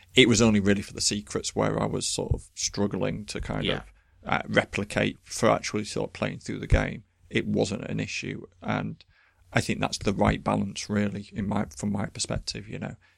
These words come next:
Speaker 1: if you're doing extra bits and bobs, then, then I think it's okay if it's a bit difficult. You know, it, it kind of should be to a certain degree. Um, whereas, you know,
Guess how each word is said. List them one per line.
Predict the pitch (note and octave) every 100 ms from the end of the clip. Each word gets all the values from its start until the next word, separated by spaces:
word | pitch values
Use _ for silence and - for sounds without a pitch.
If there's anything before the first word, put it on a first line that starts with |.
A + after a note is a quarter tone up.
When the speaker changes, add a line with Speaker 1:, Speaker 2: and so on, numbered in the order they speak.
| -
Speaker 1:
if | A2
you're | A2
doing | G2+ G#2+
extra | - - - -
bits | - -
and | G#2+ G#2
bobs, | G#2 - - -
then, | G2+ G#2 G#2+ G2 -
then | G2+ - - _ _ -
I | G#2+
think | A2+ -
it's | - -
okay | G#2 - A2+
if | G#2 -
it's | -
a |
bit | G2+ -
difficult. | G#2+ - A2+ A2 -
You | A2
know, | - B2+ -
it, | - -
it | - -
kind | - -
of | -
should | - G#2
be | - - -
to | -
a | G#2+
certain | G#2+ G#2+ G#2+
degree. | G#2+ A2 B2 - - - - _
Um, | - G2+ F#2+ F#2+ F#2 G2 F#2+ _ _ _ -
whereas, | G#2 G2+ - - -
you |
know, | G2+